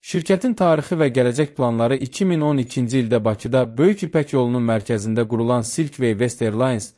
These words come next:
ayda yüzlərlə uçuş həyata keçirir və dünyada qırxdan çox istiqamətə yük daşıyır. Şirkətin parkında Boeing yeddi yeddi yeddi F, yeddi dörd yeddi səkkiz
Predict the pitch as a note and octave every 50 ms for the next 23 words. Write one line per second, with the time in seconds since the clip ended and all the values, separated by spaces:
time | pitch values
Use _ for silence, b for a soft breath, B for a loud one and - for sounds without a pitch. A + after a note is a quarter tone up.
0 | _ _ _ - C3 C#3 C#3+ F3 G3+ F#3 D#3+ C#3 C3 D#3 E3+ E3 D3+ C#3 A#2 A#2+
1 | A#2 - - D#3 - - C3 A#2 A2 - - A#2 - A#2+ A2 G#2 - A2 A2 G2+
2 | F#2+ G2+ G#2 F#2 G2 A#2+ A#2+ B2 B2 B2 D3+ E3+ D#3 F3 D#3+ C#3+ C#3+ C3 C#3 D3
3 | D3+ C#3 - - C#3+ - B2+ A#2+ - - A2+ A#2+ A2+ A2 A2 G#2 - C3 B2 A#2+
4 | A#2+ A2+ - G#2+ G2+ - - - F#2 E2+ D#2+ _ _ _ _ _ _ _ - -
5 | - F3+ D3+ - F#3+ F3+ - B3+ A3+ - F3+ D3+ C3+ - D3+ C#3+ C#3+ D#3 D3 C3+
6 | D#3 E3+ E3+ D3 B2+ C3 C3 B2 B2+ - C#3+ C3+ B2+ B2 B2 - C3 B2+ A#2+ A2
7 | A2+ - D3 C#3+ C3 A#2+ - - A#2 B2 B2 B2 - D#3 C#3 D3 C#3+ C3 A#2 A#2+
8 | A#2 G#2+ G#2 - G#2 - - B2 G#2+ - - C3+ B2 B2